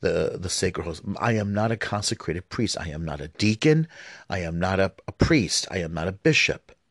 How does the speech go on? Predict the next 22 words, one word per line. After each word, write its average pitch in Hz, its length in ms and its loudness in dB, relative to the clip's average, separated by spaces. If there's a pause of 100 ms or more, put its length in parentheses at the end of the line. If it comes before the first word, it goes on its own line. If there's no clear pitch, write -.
(180)
I 104 100 -2
am 82 180 -4
not 76 240 -8
going 90 180 -6
to 107 80 0
do 139 260 4
it. - 260 -6 (680)
And 95 140 -2
I 95 80 2
am 92 180 0
not 92 260 -2
going 107 320 2
to, 110 280 4 (340)
to 117 100 0
partake 160 560 2
of 107 120 0
this 95 140 -2
kind 92 240 -2
of, 82 240 -6
like, 87 280 -4
mistreatment - 840 -4 (320)
anymore, 87 500 -4